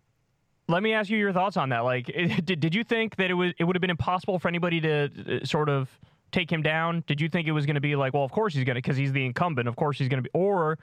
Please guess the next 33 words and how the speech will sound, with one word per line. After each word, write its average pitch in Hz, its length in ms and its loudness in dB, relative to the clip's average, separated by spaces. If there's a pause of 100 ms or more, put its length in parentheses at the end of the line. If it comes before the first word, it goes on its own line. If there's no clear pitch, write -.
(200)
did 151 160 0
you 151 80 2
look 160 180 0
at 160 60 -2
the, 143 240 0
you 143 200 -2
know, 127 120 0
his 139 160 0
state 135 380 -2
where 131 160 0
he's 127 200 0
sort 135 200 0
of 117 100 0
slipping 135 300 -2
up 123 160 -2
cognitively 120 540 0
and 120 80 0
all 120 100 0
that 117 160 -2
stuff 120 260 -2
and 120 100 -2
say, 113 280 -2 (580)
I - 80 0
mean, 170 140 0
there 185 160 2
is 240 100 -2
a 190 60 2
lane 185 300 2
there, 127 260 0
right? 151 260 -2
Somebody 190 260 0
could 180 320 0
actually 147 560 0